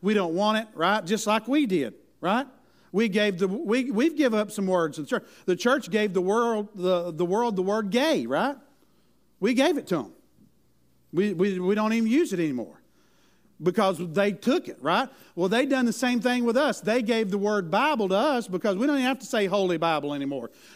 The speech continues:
to distinguish it from, there used to be a Bible for guns, to distinguish it from that, right? Same thing here. The word church, ecclesia here,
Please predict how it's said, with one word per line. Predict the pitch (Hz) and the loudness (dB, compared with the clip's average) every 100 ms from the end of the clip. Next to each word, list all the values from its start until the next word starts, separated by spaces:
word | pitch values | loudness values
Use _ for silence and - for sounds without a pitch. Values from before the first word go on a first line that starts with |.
| - | -2
to | 226 | 2
distinguish | 202 - 233 233 196 196 | 2 0 -2 0 -2 -4
it | 185 | -4
from, | 202 185 | -2 0
there | 196 | 0
used | 226 269 - | 2 0 0
to | |
be | 214 202 | 0 0
a | |
Bible | 180 196 208 190 | 2 2 2 -2
for | - 190 | -2 -2
guns, | 220 262 143 104 - - _ _ _ _ - - _ 160 | 0 0 -2 -6 -14 -20 _ _ _ _ -20 -20 _ -2
to | 208 | 0
distinguish | 208 - 285 277 220 - | 0 2 2 2 0 -2
it | 202 | -4
from | 185 175 | -2 0
that, | 156 123 - | 0 -4 -4
right? | 175 240 - - - | 0 0 -2 -16 -12
Same | - 262 269 | -2 2 2
thing | 262 254 | 2 2
here. | 220 262 185 | 2 2 2
The | 196 | 0
word | 226 240 220 - | 2 2 0 -4
church, | - 269 269 - - | 0 2 2 -2 -4
ecclesia | 208 - 277 349 311 196 185 | -4 0 2 4 4 2 0
here, | 175 202 202 208 | 2 2 0 -2